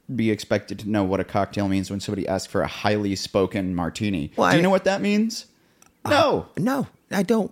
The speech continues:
Speaker 1: I've heard somebody order a highly spoken martini.
Speaker 2: What's,
Speaker 1: I was like,
Speaker 2: what,
Speaker 1: "I don't
Speaker 2: what
Speaker 1: think that's a, I think someone played a joke on you and you
Speaker 2: Yeah.
Speaker 1: believed it, and now you're ordering a drink."
Speaker 2: Yeah, what, what bar did ha-, what bar had that on their signature cocktail menu that you
Speaker 1: <laughs>
Speaker 2: decided to,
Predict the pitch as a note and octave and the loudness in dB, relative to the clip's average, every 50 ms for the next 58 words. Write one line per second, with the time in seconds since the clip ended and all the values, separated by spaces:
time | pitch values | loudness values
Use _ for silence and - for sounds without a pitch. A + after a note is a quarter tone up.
0 | - - - - A3+ A3+ G#3 E3+ - - D#3+ D3+ D3 C#3+ - - A#2+ A#2 A#2 A#2+ | 0 2 2 2 2 2 0 0 -2 0 2 2 2 2 2 2 2 2 4 2
1 | G#2+ F#2+ D#2 F2+ G#2 A2 G#2+ A2+ A2+ G#2+ - - G#2+ G#2 G2 - A2+ G#2 F#2 F#2 | 2 0 2 2 2 2 2 2 0 -2 -2 0 0 0 0 0 0 0 0 0
2 | F2+ - - A#2+ A2 G#2 - G2+ F2+ F3 - A2 C#3 - - - D#3 C#3+ - B2+ | 0 2 2 2 2 2 0 0 0 0 2 2 0 0 0 -2 -2 0 0 0
3 | A2+ - - - - _ _ - _ _ _ _ _ - - - D#3+ D3+ - D#3 | 0 0 -2 -8 -12 _ _ -20 _ _ _ _ _ -6 -2 -2 -2 0 0 0
4 | D3 C3 A2+ G2 F2 - _ _ _ _ _ _ - C3 A#2 F#2 F#2 F#2 G2+ A#2 | 2 2 2 0 -2 -6 _ _ _ _ _ _ 0 0 0 0 0 0 2 2
5 | A#2+ A#2+ - A2 G#2 F#2 F#2 F2+ F#2 F#2+ F#2+ G2+ G#2+ G#2 G2 G2+ G#2 G#2+ A2+ G2+ | 4 2 2 0 0 0 2 2 2 2 2 2 2 2 2 2 2 2 2 0
6 | - F2+ - G#2 G2+ G2 G2+ F#2+ G2 - G#2+ G#2+ G2+ G2 F#2+ F#2+ F#2 F2+ F2 F#2+ | 0 -2 -2 0 0 0 0 0 0 0 0 0 0 0 0 -2 -2 -4 -4 -2
7 | G#2 G2 F2+ F2+ - - D3 D#3 B2 A2 A2 A2 A#2+ C#3 C#3+ - - A#2+ C3+ C#3 | -2 -2 -2 -4 -4 -2 0 0 0 0 0 2 2 2 0 0 0 0 0 0
8 | A#2+ G2+ - A#2+ A#2+ B2 B2+ B2 B2 A2+ A#2 G#2+ G2+ G2 A#2 A2+ - - A2+ A#2+ | 0 0 2 2 4 4 4 2 2 0 -2 -2 -2 -2 -2 -2 -2 -2 -2 -2
9 | C3+ A#2+ A2 B2+ B2 A#2+ B2 A#2 G#2+ G#2+ A2 G2+ G#2 G2 G2 F#2+ F2 F#2 G2+ G2 | 0 2 2 2 2 2 2 2 2 2 2 2 2 0 0 0 -2 -2 -2 -2
10 | F#2 F2+ F#2 F2+ - F2+ E2+ E2+ E2 - F2 D#2+ D#2+ D#2 D#2 D#2 D#2 D2+ D#2+ D#2+ | -2 -4 -4 -4 -2 -2 -2 -2 -4 -6 -6 -6 -6 -6 -6 -8 -8 -8 -8 -8
11 | - E2+ E2+ E2 D#2+ D#2+ B3 A#3 G3+ F#3+ A#3+ - G#2+ G2 F#2+ G2 F#2 F#2+ F#2+ F#2+ | -8 -8 -8 -4 0 0 0 2 0 0 2 2 2 2 2 0 2 2 2 2
12 | F2 - | 0 0